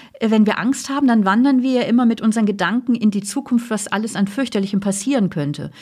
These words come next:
Und dort, wo ich eben in der Gegenwart bin und mich am Augenblick freue, stärken wir unsere seelische Widerstandskraft, mit den Widrigkeiten, mit den kleinen und großen Widrigkeiten des Lebens umzugehen. Das heißt, Freude ist ein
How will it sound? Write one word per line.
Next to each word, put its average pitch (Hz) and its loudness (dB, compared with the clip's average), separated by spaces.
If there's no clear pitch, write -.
Und 208 2
dort, 247 2
wo 247 0
ich 226 -2
eben 208 -2
in 285 -2
der 277 0
Gegenwart 226 -2
bin 196 -2
und 190 -2
mich 202 -4
am 294 -2
Augenblick 226 -2
freue, 254 -4
stärken 311 0
wir 254 0
unsere 202 0
seelische 240 -2
Widerstandskraft, 220 -4
mit 202 0
den 175 0
Widrigkeiten, 240 -2
mit 175 -4
den 170 -6
kleinen 226 0
und 190 -4
großen 220 -2
Widrigkeiten 202 -4
des 180 -10
Lebens 170 -4
umzugehen. 165 -4
Das 147 -10
heißt, 156 -10
Freude 262 -4
ist - -12
ein 208 -2